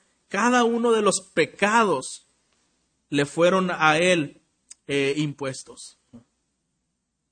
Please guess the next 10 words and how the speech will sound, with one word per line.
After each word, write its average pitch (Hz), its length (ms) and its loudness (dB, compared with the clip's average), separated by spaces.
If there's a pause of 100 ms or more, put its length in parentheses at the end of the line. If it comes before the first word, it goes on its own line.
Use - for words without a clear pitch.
(640)
Como 135 260 -6
un 143 120 -4
autor 139 320 -4
dijo, 135 420 -4 (320)
cuando 123 280 -6
Cristo 147 500 -4
murió 139 260 -4
en 143 80 -2
la 139 140 -4
cruz, - 500 -10